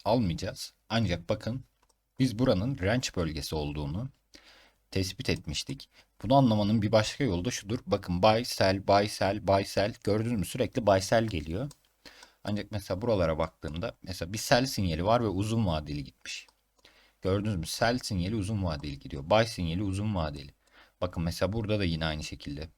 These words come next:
Bu şekilde uzun gidiyorsa bu trend piyasayı bu şekilde gidiyorsa arkadaşlar, yani çok fazla sinyal varsa bu da range bölgesinde olan, yani yatay giden bir piyasayı gösterir.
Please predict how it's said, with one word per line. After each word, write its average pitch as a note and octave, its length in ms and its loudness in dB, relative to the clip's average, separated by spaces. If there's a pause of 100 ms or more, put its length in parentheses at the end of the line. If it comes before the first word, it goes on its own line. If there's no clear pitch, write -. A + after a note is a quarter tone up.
Bu C3 60 -6
şekilde G#2+ 300 -2
uzun A#2+ 320 2
gidiyorsa C#3 500 2 (640)
bu - 60 -10
trend C3 320 6
piyasayı G#2+ 580 -2 (440)
bu E3+ 60 -2
şekilde F#2+ 380 0
gidiyorsa A2 440 0
arkadaşlar, D#2 640 -2
yani E2+ 240 -2
çok - 200 -4
fazla E2 260 0
sinyal G#2 440 -2
varsa - 380 -4 (600)
bu B2 80 -6
da G2 180 2 (160)
range A#2 340 4
bölgesinde E2 540 -4
olan, D#2+ 220 -4
yani F#2 300 -2
yatay G2 340 0
giden F2+ 300 -2
bir A2+ 60 -10
piyasayı F#2+ 440 -4
gösterir. E2 560 -10